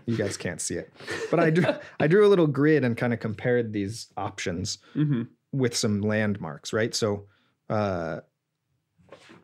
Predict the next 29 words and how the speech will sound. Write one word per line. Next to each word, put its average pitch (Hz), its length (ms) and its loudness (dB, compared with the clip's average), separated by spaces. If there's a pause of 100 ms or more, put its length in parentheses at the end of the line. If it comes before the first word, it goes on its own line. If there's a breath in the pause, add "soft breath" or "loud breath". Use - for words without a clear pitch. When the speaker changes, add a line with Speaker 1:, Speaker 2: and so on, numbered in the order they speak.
(100)
Speaker 1:
oh, 107 100 -4
I 101 100 -2
was 98 180 -4
reading 131 240 0
the 104 80 0
wrong 101 280 -4
line. 95 280 -6
That's 104 280 -10
why 101 180 -8
my 98 260 -12
twelve, 95 400 -8
my 107 120 -10
thirteen 95 440 -6
years 80 240 -8
was - 140 -12
wrong. - 200 -10 (560 loud breath)
Um, 123 500 0 (300 soft breath)
so - 120 -4
twenty 175 300 2
twenty-six, 151 680 -2
I 98 180 -6
own 120 220 0
my 104 140 -6
house - 500 -10
Speaker 2:
Yep. 127 240 0 (200)
Speaker 1:
with 104 160 -6
the 104 80 -2
last 98 360 -4
option. - 360 -12